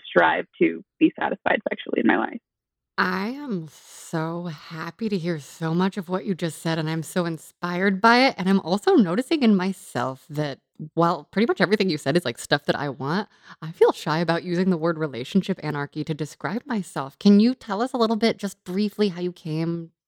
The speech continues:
Speaker 2: to use that phrase and, like, what it means to you?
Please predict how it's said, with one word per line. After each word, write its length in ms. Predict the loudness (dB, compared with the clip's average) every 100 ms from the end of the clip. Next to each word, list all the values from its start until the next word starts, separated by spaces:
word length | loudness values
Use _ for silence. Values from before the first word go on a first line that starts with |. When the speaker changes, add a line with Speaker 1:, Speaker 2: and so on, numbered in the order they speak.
| _
Speaker 2:
to 480 | -6 -4 -4 -4 -10 -12
use 380 | -6 -4 -4 -4
that 220 | -6 -6
phrase 380 | -6 -2 -2 -4
and, 80 |
like, 140 | -10 -6
what 120 | -6
it 100 | -4
means 380 | -6 -6 -8 -12
to 120 | -14
you? 200 | -14 -14